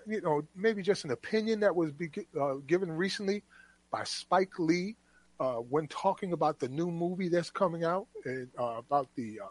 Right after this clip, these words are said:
black cop who joined the K K K. Uh, it's got a little bit of cursing in it, more than a little bit of cursing in it, but he's talking specifically to Donald Trump. And I thought it was very, uh,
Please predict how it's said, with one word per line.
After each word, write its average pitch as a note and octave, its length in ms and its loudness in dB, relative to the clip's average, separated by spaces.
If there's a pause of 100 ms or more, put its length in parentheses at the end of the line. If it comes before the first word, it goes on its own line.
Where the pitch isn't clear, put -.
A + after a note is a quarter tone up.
black E3 240 2 (120)
cop E3+ 260 0 (160)
who D3 120 -4
joined D3+ 360 -2
the D#3 60 -2
K E3 240 0
K F3 220 -2
K. F#3+ 280 -4 (760)
Uh, B2+ 200 0 (340)
it's D3+ 300 -4
got A3+ 160 8
a A#3 40 8
little A3 200 6
bit G#3+ 100 4
of D3 100 2 (120)
cursing A3+ 440 4
in B3 120 4
it, C#4 160 -12
more D4 180 2
than A3+ 80 8
a G3 40 4
little G#3+ 160 10
bit D3 120 8
of C3 80 6
cursing D#3 400 6
in A2+ 80 -2
it, A#2 140 -6
but D3 100 6
he's B3 160 4
talking G#3 300 6
specifically D#3 680 0
to F3 260 -6
Donald C#3+ 360 2
Trump. D#3 240 -4
And F3+ 80 0
I G#3+ 40 2
thought A#3 220 6
it G3 60 6
was F3 100 2
very, F3 300 4 (560)
uh, B2+ 180 0